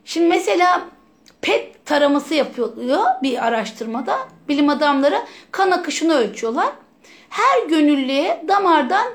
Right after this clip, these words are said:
belirli işaretçi su enjekte ediyorlar ve kan akışı sa-, sayesinde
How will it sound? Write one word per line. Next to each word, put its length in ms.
belirli 680
işaretçi 960
su 220
enjekte 640
ediyorlar 540
ve 160
kan 220
akışı 320
sa-, 420
sayesinde 720